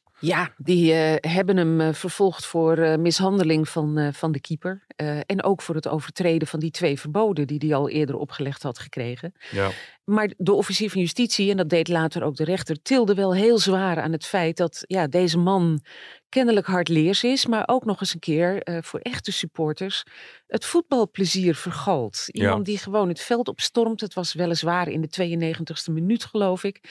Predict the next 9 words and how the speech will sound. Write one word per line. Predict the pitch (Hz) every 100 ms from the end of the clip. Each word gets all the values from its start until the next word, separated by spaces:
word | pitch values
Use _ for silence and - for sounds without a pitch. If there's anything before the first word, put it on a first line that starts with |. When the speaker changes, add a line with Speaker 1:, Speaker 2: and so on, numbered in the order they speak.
| - - -
Speaker 1:
bijna | - 196 196 180
voor | 196 175
het | 175
einde | 170 156
van | 160 151
de |
wedstrijd, | 165 196 - 185 175 -
maar | 165 156 -
desalniettemin. | 160 233 233 226 202 185 143 127